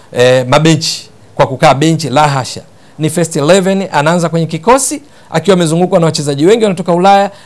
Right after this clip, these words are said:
na bado anaonyesha kiwango bora sana, kiasi ya kwamba yeye ndio namba mbili kwa kupiga pasi nyingi, pasi kwa usahihi, namba nne kwa kugusa mpira mara nyingi, lakini pia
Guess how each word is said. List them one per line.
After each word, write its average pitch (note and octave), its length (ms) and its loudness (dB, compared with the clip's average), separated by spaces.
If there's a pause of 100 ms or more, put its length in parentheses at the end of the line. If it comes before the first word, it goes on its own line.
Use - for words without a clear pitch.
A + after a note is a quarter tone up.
(140)
na D3 160 0
bado D#3 280 4
anaonyesha C3 300 -4
kiwango B2 300 -4
bora C3+ 240 -2
sana, A#2+ 280 -4
kiasi A2+ 280 -8
ya G#2+ 60 -4
kwamba B2 420 0 (500)
yeye C#3 380 2
ndio B2 240 0
namba A2 300 -2
mbili E3+ 280 0
kwa F3+ 120 -4
kupiga F3+ 280 0
pasi F3+ 260 0
nyingi, G#3+ 380 -2 (640)
pasi E3 300 2
kwa D3+ 160 0
usahihi, G3+ 640 0 (280)
namba E3 320 4
nne F#3+ 180 4
kwa D#3 140 -2
kugusa D3 380 -2
mpira D3+ 240 -2
mara B2+ 220 -2
nyingi, A#3 400 -4 (140)
lakini A2 260 -8
pia D3+ 300 2